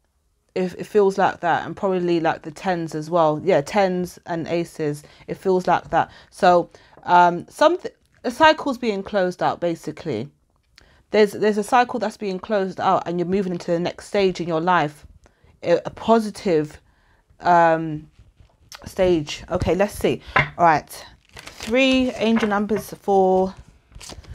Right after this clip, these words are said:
Sagittarius. Wow.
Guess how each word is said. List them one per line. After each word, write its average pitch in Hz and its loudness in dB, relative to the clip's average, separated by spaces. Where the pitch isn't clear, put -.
Sagittarius. 202 -2
Wow. 208 2